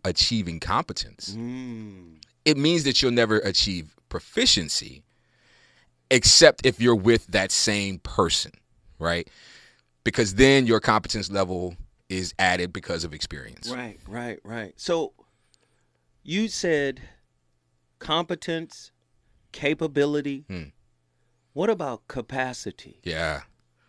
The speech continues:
Speaker 1: And that's the, that's the thing that I think is going to be the most
Speaker 2: <laughs>
Speaker 1: difficult part about this conversation.
Speaker 2: Yeah.
Speaker 1: There are things that I am, I have the capacity for.
Speaker 2: Right.
Speaker 1: Right?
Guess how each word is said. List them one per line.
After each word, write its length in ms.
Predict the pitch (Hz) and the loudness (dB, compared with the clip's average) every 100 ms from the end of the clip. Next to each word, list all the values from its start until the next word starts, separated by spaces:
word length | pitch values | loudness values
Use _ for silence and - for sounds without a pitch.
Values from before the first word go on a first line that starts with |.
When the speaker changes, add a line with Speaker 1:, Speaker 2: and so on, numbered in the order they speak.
| _ _ - | _ _ 4
Speaker 1:
And 120 | 151 | 10
that's 180 | 190 - | 10 10
the, 160 | 175 - | 6 10
that's 220 | 165 - | 8 8
the 100 | 160 | 4
thing 380 | 131 135 127 110 | 6 6 6 6
that 180 | 98 92 | 6 6
I 140 | 98 92 | 4 4
think 360 | 104 95 85 - | 4 2 0 -2
is 200 | 98 80 | -2 -2
going 220 | 92 92 | -2 -2
to 120 | - | -2
be 220 | 80 90 85 | -2 -2 0
the 160 | 85 | 0
most 380 | 87 87 - - 415 - - | 4 6 6 4 2 2 0
Speaker 2:
<laughs> 200 | 403 - 220 - | -2 -2 -4 10
Speaker 1:
difficult 420 | 139 - 160 147 | 12 12 8 6
part 220 | - 127 117 | 8 8 8
about 240 | 101 92 | 6 4
this 140 | 92 | 2
conversation. 640 | - 87 80 - 78 208 208 | 0 0 0 -2 0 4 6
Speaker 2:
Yeah. 1160 | 220 226 240 247 240 233 185 160 131 110 101 | 8 8 10 8 8 6 4 4 4 2 8
Speaker 1:
There 180 | 113 160 | 12 12
are 180 | 185 160 | 12 10
things 500 | - - 151 147 127 | 8 4 4 4 2
that 220 | 120 110 - | 2 2 4
I 160 | 107 107 | 4 4
am, 340 | 98 90 87 - - | 2 -4 -10 -8 2
I 120 | 110 | 2
have 340 | 92 117 117 104 | 2 0 0 0
the 80 | |
capacity 880 | - 98 - - 123 123 - 98 85 | -6 -8 -10 -8 -4 -2 -2 -4 -8
for. 520 | - - 92 65 - _ _ _ _ _ | -12 -8 -8 -8 -14 _ _ _ _ _
Speaker 2:
Right. 300 | 92 95 80 - | -14 -14 -14 -4
Speaker 1:
Right? 320 | 90 101 | 0 0